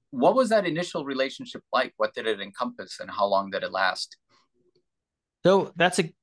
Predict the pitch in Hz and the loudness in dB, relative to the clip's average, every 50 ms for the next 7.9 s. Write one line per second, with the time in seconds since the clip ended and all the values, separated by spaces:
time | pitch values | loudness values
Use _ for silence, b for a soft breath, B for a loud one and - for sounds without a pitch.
0 | _ - 180 180 175 175 180 151 143 170 175 165 - - - 160 151 - - 131 | _ 0 2 2 4 4 2 2 4 4 4 4 2 4 4 4 4 4 2 2
1 | 113 104 101 104 - 143 147 135 131 151 - 143 151 147 143 - 170 180 175 165 | 2 2 2 -2 -2 -2 -2 -2 -2 -4 -4 -2 -2 -2 -2 -2 -4 -4 -4 -4
2 | 143 131 135 123 - 135 127 160 175 131 113 120 107 - 107 120 135 143 127 131 | -4 -4 -6 -8 -8 -6 -2 -2 -2 -2 -2 -6 -8 -4 -2 -2 0 0 -2 -2
3 | 107 92 92 - - 127 110 - - 170 208 185 123 95 90 104 117 - - - | -4 -4 -4 -4 -4 -4 -2 0 2 2 4 4 4 4 4 2 0 -2 -8 -14
4 | _ _ _ _ _ _ _ _ _ _ _ _ _ _ _ - 135 123 120 117 | _ _ _ _ _ _ _ _ _ _ _ _ _ _ _ 0 2 4 6 8
5 | 110 113 113 110 - - 143 135 135 127 123 135 123 127 120 113 123 110 113 101 | 8 8 6 6 4 0 0 0 0 2 2 2 2 2 0 0 -2 -4 -4 -6
6 | 107 113 110 110 110 - - 110 110 113 113 110 110 107 - - 135 - - - | -4 -4 -2 -2 -4 -4 -6 -4 -4 -2 -2 -2 -2 -2 -4 -4 -6 -6 -2 -2
7 | 110 110 104 98 110 113 131 175 165 110 98 95 - - - - 117 | -2 -2 0 -2 -2 0 2 2 2 0 0 -4 -8 -10 -10 -8 -6